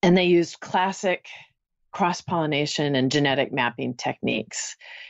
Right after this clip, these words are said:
And they found in an East Coast version of a wild strawberry, their first evidence of male and female sex-determining regions on one chromosome.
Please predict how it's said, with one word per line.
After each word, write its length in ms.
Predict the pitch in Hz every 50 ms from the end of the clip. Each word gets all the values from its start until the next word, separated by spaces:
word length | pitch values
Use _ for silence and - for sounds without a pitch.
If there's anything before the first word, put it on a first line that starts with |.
| - _ _ _ -
And 200 | 143 143 139 147
they 80 | 156 156
found 800 | - - 233 226 202 190 165 156 156 160 175 208 247 269 269 - _ _ _ _ _ _ _ _ _ _ _ -
in 220 | 170 165 160 156 160
an 120 | 156 156
East 240 | 196 233 220 - -
Coast 240 | 240 202 180 175 170
version 380 | 170 175 170 160 165 160 156
of 140 | 151 - 143
a 60 | 135
wild 300 | 127 123 120 127 127 127
strawberry, 680 | - - - 131 120 123 135 131 127 135 135 139 151 - _ - - - _ _ _ _ _ _ -
their 120 | - 170 170
first 380 | - - 233 220 220 - -
evidence 640 | - 165 170 170 165 165 160 156 151 - - - -
of 360 | - 147 156 143 143 139 135
male 640 | 147 156 156 156 156 156 151 151 151 151 147 - -
and 300 | 139 139 131 131 135 143 - - _ _ -
female 920 | - - - 208 185 180 170 160 156 151 147 147 147 143 139 139 143 143 143
sex-determining 880 | - - - 170 165 - - 170 - - 180 160 156 147 143 135 135 135
regions 380 | 135 143 139 - 139 135 135
on 260 | 139 117 120 123 - - _ _
one 260 | - 143 165 160 160 151
chromosome. 720 | - - 151 139 131 120 123 113 107 - - - -